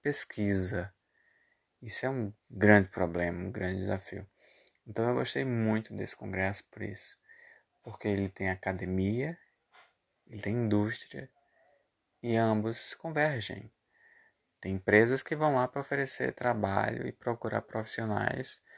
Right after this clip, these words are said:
e os trabalhos que são aceitos, eles precisam estar dentro de um patamar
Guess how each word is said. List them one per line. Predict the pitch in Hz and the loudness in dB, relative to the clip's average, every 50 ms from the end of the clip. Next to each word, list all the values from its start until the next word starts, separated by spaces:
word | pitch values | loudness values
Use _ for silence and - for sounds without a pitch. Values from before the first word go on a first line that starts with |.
| - - - - - - - _ _ _ _ _ - | -20 -20 -20 -20 -20 -20 -20 _ _ _ _ _ -6
e | 113 113 107 107 107 110 110 117 123 127 123 - - _ _ _ _ _ _ _ _ _ _ _ _ _ _ _ _ _ _ _ _ _ _ _ _ _ _ - | 0 2 4 4 6 6 4 4 2 0 -2 -4 -10 _ _ _ _ _ _ _ _ _ _ _ _ _ _ _ _ _ _ _ _ _ _ _ _ _ _ -12
os | - - | -8 0
trabalhos | - - 104 101 101 101 107 - - | 4 4 6 6 8 6 6 4 0
que | - 123 | -4 -4
são | - 123 | -2 -2
aceitos, | 123 120 - - 123 131 139 - - | -2 -2 -2 -2 -2 -2 -2 -2 -6
eles | 120 113 - | -10 -10 -8
precisam | - 123 123 120 - - 127 135 135 131 127 120 | -4 -4 -4 -2 -4 -4 -6 -4 -4 -4 -4 -4
estar | 117 - 120 113 | -4 -6 -6 -4
dentro | 110 110 113 117 | -4 -4 -6 -8
de | - 120 | -10 -12
um | 113 107 | -10 -6
patamar | - 107 104 - - 101 98 95 95 92 92 95 107 120 | -4 -4 -4 -4 -6 -8 -8 -6 -4 -4 -4 -4 -6 -8